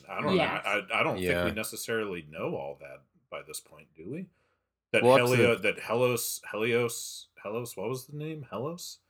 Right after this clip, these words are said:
Speaker 3: Helios,
Speaker 1: Helios,
Speaker 3: yeah.
Speaker 1: that Helios was a made-up person, that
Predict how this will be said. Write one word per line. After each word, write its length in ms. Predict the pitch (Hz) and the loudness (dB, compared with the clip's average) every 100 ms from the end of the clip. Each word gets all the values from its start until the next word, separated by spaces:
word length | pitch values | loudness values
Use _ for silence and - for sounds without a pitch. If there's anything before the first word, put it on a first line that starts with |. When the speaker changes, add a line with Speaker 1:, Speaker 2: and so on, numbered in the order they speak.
| _ - | _ -2
Speaker 3:
Helios, 460 | 98 95 101 104 - | 4 6 4 2 0
Speaker 1:
Helios, 560 | 113 98 92 92 - | 4 6 6 4 2
Speaker 3:
yeah. 60 | 127 | 2
Speaker 1:
that 100 | 98 | 2
Helios 560 | - 123 135 135 143 117 | 2 2 4 4 2 0
was 140 | 104 | -2
a 400 | 104 92 90 87 95 117 | 0 0 -2 -6 -10 -8
made-up 640 | 98 101 107 107 - _ | -2 0 2 0 -2 _
person, 680 | - 107 - 156 165 160 156 - | -6 -4 -4 -4 -6 -8 -10 -14
that 340 | 95 95 85 | -6 -2 -4